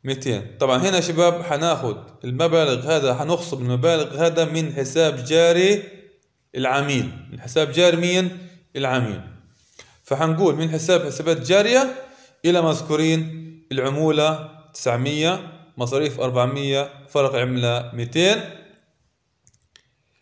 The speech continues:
مجموعهم ألف وخمسمية، حتنخ-، حيتم خصمهم من حساب جاري العميل،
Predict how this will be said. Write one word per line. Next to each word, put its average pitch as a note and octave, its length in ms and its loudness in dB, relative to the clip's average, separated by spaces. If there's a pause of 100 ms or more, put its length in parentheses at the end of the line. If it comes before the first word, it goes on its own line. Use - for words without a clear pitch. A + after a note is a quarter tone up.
(120)
مجموعهم C3 960 -2
ألف C#3 160 0
وخمسمية، C3+ 580 -4
حتنخ-، B2+ 480 -4
حيتم C3 460 -4
خصمهم A#2+ 520 -4
من B2+ 160 -6
حساب B2 360 -2
جاري A2+ 260 0
العميل، C#3+ 500 -4